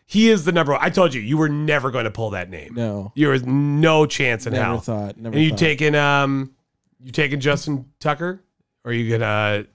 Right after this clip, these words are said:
Speaker 1: keep, keep on thinking?
Speaker 2: No, I'm gonna take Younghoe Koo.
Speaker 1: Oh, oh, okay. Uh,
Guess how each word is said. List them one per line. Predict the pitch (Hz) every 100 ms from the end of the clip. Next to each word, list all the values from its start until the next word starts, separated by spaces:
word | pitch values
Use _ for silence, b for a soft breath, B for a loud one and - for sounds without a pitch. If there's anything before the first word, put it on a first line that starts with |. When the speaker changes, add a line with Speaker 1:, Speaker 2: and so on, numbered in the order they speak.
| -
Speaker 1:
keep, | - 139 110 -
keep | - 160
on | 143 123
thinking? | 110 - 147 127 92 82 - _ _ _ _ _ _ _ _
Speaker 2:
No, | 135 139
I'm | 135
gonna | 135
take | - 135 127
Younghoe | 127 117 117 104
Koo. | - 101 95 - _ _ _ _ _ _ -
Speaker 1:
Oh, | 131 147 82 - - _
oh, | 120 160 110
okay. | 127 98 95 104 - _ _ -
Uh, | 98 95 95 95 95 92 92